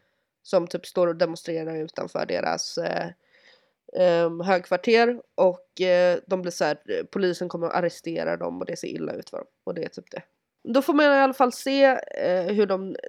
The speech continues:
liksom demonstrerar, och, eh, hon går med i de här demonstrationerna trots att hon ju då är kompis med Daniel och sånt. Men, eh,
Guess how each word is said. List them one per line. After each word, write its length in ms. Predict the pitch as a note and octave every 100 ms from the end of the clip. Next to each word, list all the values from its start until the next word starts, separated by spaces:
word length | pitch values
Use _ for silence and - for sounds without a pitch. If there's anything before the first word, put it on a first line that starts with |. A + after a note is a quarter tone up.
| -
liksom 280 | E3 G3
demonstrerar, 960 | F#3+ F#3+ - A#3+ B3+ B3 A#3+ A#3+ A#3 A3
och, 600 | F3+ E3+ E3+ E3+ - -
eh, 360 | F#3 F3 E3+ F3+
hon 300 | A3 A3 G#3+
går 120 | G3+
med 220 | G3 G#3+ G#3+
i 40 |
de 120 | G3
här 100 | F#3+
demonstrationerna 920 | F3+ F3 F3+ F#3+ - F#3+ F#3 F#3 F#3
trots 340 | F3+ F3+ F3 -
att 200 | F3 -
hon 300 | - E2+ F#2
ju 200 | F2 F2
då 200 | F2+ G2
är 200 | F#2 -
kompis 480 | - G#3+ A3+ A#3 -
med 100 | A3+
Daniel 320 | A3 G#3+ G#3
och 80 | G#3
sånt. 440 | G#3 G#3 G#3+ - _
Men, 500 | G3 F#3 F3+ F3+ F3+
eh, 280 | E3+ E3+